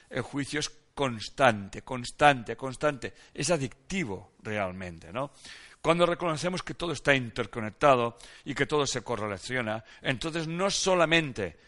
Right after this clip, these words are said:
culpamos al otro, sino que le bendecimos al otro porque gracias a él aprendo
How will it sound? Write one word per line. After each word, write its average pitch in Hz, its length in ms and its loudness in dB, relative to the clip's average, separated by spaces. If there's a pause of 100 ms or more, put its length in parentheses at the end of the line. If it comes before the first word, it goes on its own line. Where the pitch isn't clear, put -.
(200)
culpamos 143 500 2
al 127 120 4
otro, 123 340 -2 (120)
sino 147 280 -4
que 151 80 -4
le 151 120 2
bendecimos 160 680 0
al 151 100 2
otro 135 220 -4
porque 135 280 -2
gracias 135 500 0
a 113 100 0
él 117 180 -2 (300)
aprendo 165 720 4